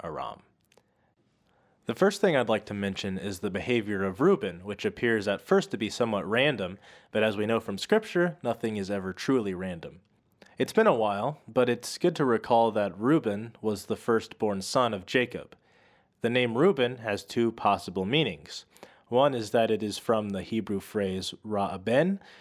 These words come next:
which means see a son. Another possibility, which is particularly interesting in this chapter, is that it is from Ra Beoni, which means he has seen my sorrow. Now, if we recall the original name of Benjamin,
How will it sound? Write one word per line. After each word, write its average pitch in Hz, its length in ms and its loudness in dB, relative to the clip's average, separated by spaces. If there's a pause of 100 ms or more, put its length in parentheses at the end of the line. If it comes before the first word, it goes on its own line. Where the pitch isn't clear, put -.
(180)
which 113 200 -2
means 104 540 -4 (100)
see 101 220 -4
a 90 80 -6
son. 143 420 0 (380)
Another 180 260 4
possibility, 107 760 0
which 120 220 0
is 98 140 -6
particularly 104 720 -2
interesting 95 640 -6
in 87 80 -6
this 85 140 -10
chapter, 131 520 2 (400)
is 110 140 -2
that 110 200 2
it 110 120 -2
is 104 120 -2
from 104 440 0
Ra 101 380 0
Beoni, 104 640 0 (720)
which 110 240 -2
means 101 360 -2
he 113 140 2
has 101 180 0
seen 95 480 -4
my 80 240 -6
sorrow. 107 540 2 (840)
Now, 127 140 4
if 120 80 -2
we 139 80 6
recall 151 420 4
the 135 100 0
original 123 340 0
name 107 220 0
of 92 160 -6
Benjamin, 120 640 0